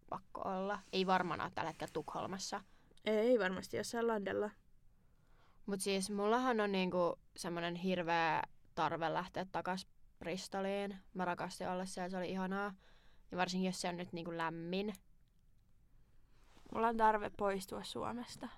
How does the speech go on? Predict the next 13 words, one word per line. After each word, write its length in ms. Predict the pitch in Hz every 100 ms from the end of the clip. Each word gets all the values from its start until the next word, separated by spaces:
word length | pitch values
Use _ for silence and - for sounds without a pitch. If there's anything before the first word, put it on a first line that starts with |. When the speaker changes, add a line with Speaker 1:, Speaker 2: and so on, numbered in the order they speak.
| - - - 240
Speaker 1:
Mä 100 | 233
poistun 320 | 190 190 185
Suomesta 360 | 185 175 185
kahden 220 | - 185 175
viikon 300 | 196 208 202
päästä. 360 | 202 - - - - - - - - - - - - -
Speaker 2:
Kiva. 320 | 269 208 - - - - - -
Speaker 1:
Paris. 520 | 190 180 214 277 - - - - - - - - - - - -
Speaker 2:
Luteita. 200 | 262 269 254
Speaker 1:
Pariisissa 560 | 302 330 254 233 220
on 80 | 190
ollut 260 | 190 185 185
siis 220 | 175